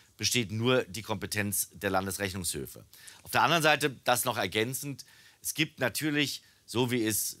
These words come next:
die Ministerpräsidentenkonferenz gibt, so wie es Fachministerkonferenzen gibt, ähm, um das exekutivische Handeln zumindest in Teilen zu koordinieren, gibt es auch jährliche Treff-, Treffen der Rechnungshöfe des Bundes und der Länder. Aber das ist eine rein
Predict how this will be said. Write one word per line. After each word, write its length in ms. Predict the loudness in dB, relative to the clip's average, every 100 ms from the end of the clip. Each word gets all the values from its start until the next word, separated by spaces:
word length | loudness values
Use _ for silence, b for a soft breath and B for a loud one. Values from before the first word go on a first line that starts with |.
| -8
die 80 | -4
Ministerpräsidentenkonferenz 1500 | -2 0 0 0 -2 0 0 -2 -4 -6 -6 -4 -4 -4
gibt, 160 | -6 -6
so 180 | -6 -4
wie 80 | -4
es 100 | -2
Fachministerkonferenzen 1300 | -2 -4 -8 -6 -4 -4 -6 -8 -6 -6 -6 -6
gibt, 260 | -6 -6 B B B B B
ähm, 420 | 0 0 0 -4 -10 _
um 300 | 0 0 -2 -6 _ _
das 160 | -4 -2
exekutivische 800 | -2 -4 -6 -8 -6 -2 0 2
Handeln 440 | 2 2 0 0 b b b
zumindest 420 | -4 -2 -2 -4
in 200 | -6 -8
Teilen 400 | -2 2 2 2
zu 140 | -2 -4
koordinieren, 760 | -2 -2 -2 -4 -2 -2 -2 B B B -6
gibt 240 | -4 -2
es 140 | -4
auch 160 | -2 -2
jährliche 480 | 2 2 2 -2 -6
Treff-, 380 | -4 -4 -4 -12 -14
Treffen 460 | -2 -2 0 -4 -2
der 320 | 2 2 2 B B B 0
Rechnungshöfe 640 | 2 2 -2 0 0 0 -2
des 160 | -4
Bundes 300 | -4 -4 -4
und 140 | -4 -2
der 60 |
Länder. 300 | 0 2 2
Aber 140 | 2 0
das 140 | -2
ist 80 | -2
eine 260 | -4 -2
rein 260 | 0 0 -2